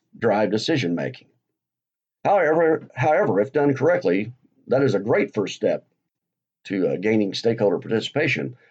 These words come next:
But what I am talking about is daily exercises to increase situational awareness of not just administrators and security personnel.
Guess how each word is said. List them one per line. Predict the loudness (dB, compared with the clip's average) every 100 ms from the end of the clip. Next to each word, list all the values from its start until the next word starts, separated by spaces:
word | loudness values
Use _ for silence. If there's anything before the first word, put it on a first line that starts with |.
| -4
But | 0
what | 2
I | 2
am | 0
talking | 0 -2 -2 -4
about | -2 -2 -4 _ _ _ _ -4
is | -2 -4 _ _ -14 -6
daily | -2 0 0 -2 -4
exercises | -4 -4 -4 -6 0 0 0 -6 -16 -18 _ _ _ _
to | -4 -2
increase | -4 -4 -6 -4 -4
situational | -4 -2 -2 -2 0 0
awareness | 2 2 2 -2 -6 -12 _ _ _ _ _ -6
of | -2
not | 0 0 0
just | -2 -4 -4
administrators | 0 0 0 0 0 2 0 -2
and | -4 -6
security | -6 -4 -2 0
personnel. | -2 -4 -2 0 0 -2 -6